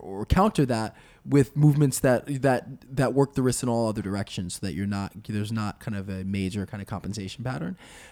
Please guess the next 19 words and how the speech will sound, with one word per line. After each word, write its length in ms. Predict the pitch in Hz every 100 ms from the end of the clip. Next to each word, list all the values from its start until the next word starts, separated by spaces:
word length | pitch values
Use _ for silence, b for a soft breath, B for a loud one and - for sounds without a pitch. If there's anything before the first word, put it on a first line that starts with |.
| b -
But 420 | 120 160 156 - 143
there's 240 | 160 143
not 200 | 202 -
a 60 | 175
lot 520 | 135 120 139 151 151
you 120 | 139
can 280 | - 127 113
do, 640 | 117 135 147 135 120 113 101
you 100 | 151
know, 180 | 139 123
depending 300 | 151 202 208
on 80 | 185
the 80 |
sport. 320 | 139 - 143 117
Like, 120 | 127
if 60 |
you're 120 | 143 135
pl-, 220 | - 151 113
boxing, 640 | 123 131 - 131 117